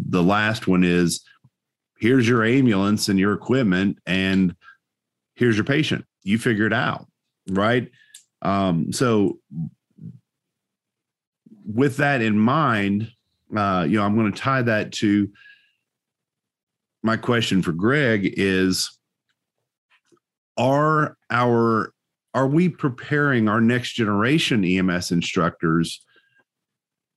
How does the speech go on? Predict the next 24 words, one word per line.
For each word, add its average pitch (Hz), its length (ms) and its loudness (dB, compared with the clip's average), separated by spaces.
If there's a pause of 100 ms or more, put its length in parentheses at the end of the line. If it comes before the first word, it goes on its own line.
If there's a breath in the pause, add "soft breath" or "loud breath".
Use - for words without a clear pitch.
(480)
in 147 240 4
this 135 220 2
thought 107 280 0
process, 92 640 -2
knowing 131 400 2
that 98 140 0
they 104 100 -2
come 127 260 -2
from 117 200 0
a 98 40 0
point 107 280 -2
in 90 80 0
time 101 300 0
that 92 100 2
at 87 120 0
one 110 220 0
point 113 340 0 (380 soft breath)
they're 104 140 0
sick, 131 500 -2
they 104 140 -2
get 98 180 -2
fifteen 110 340 0
liters 104 320 0
of 98 160 0